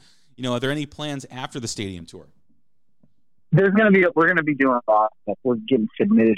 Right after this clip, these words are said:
Speaker 2: for tons of tours. We're getting submitted for festivals. So I think I'm gonna start, as soon as we get, stuff should be starting to get confirmed in the next two or three months.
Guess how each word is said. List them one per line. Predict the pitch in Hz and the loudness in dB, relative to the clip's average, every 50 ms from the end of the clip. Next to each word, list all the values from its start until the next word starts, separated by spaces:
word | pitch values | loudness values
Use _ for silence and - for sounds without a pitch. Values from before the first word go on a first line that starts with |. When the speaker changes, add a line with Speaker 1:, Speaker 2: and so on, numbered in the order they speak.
| - | -2
Speaker 2:
for | - 98 - - | -4 -6 -4 -2
tons | 110 104 101 98 - - | -2 0 0 0 -2 -6
of | - - - 156 | -8 -4 0 2
tours. | 147 147 143 139 135 117 | 4 4 4 4 2 2
We're | 110 107 | 0 0
getting | 98 101 87 - - | 0 -2 -4 -4 -4
submitted | 104 104 101 98 95 92 - | -4 -2 0 0 -2 -2 -4
for | - 90 - - - | -4 -4 -4 -2 0
festivals. | 127 117 117 - - - 104 101 104 104 101 - - | 0 0 0 0 -2 -2 0 2 2 2 0 0 0
So | 101 95 92 92 - _ _ _ _ _ _ _ _ _ _ - | 0 0 0 0 -4 _ _ _ _ _ _ _ _ _ _ -4
I | 123 - | -2 0
think | - 131 123 - - | 0 0 0 0 2
I'm | 226 | 2
gonna | 226 208 - - | 2 2 2 -2
start, | - - 107 104 98 - _ _ _ _ _ _ _ _ _ _ _ _ _ _ _ - | -2 0 2 2 2 0 _ _ _ _ _ _ _ _ _ _ _ _ _ _ _ 2
as | 165 | 2
soon | 160 143 | 4 4
as | 139 | 4
we | 135 | 4
get, | 139 135 123 - _ _ _ _ _ _ _ _ - | 2 0 0 -2 _ _ _ _ _ _ _ _ -6
stuff | - - 143 135 - - - | 0 0 0 0 0 -4 -4
should | 131 123 | -2 -2
be | 123 110 - - - - _ _ | -2 -2 -2 -6 -16 -18 _ _
starting | - - 127 117 120 | -2 0 0 0 0
to | 110 117 | 0 0
get | - - | -2 -2
confirmed | - 113 101 - 104 101 101 101 92 | -2 -4 -2 0 0 0 2 0 0
in | 92 | -2
the | 87 92 | -2 -2
next | 90 92 92 - - _ _ _ _ - - | 0 0 -2 -4 -8 _ _ _ _ -6 -2
two | 117 101 | 0 0
or | 92 - | 0 0
three | - 92 85 | 0 0 0
months. | 80 82 80 80 - | 2 0 0 0 -2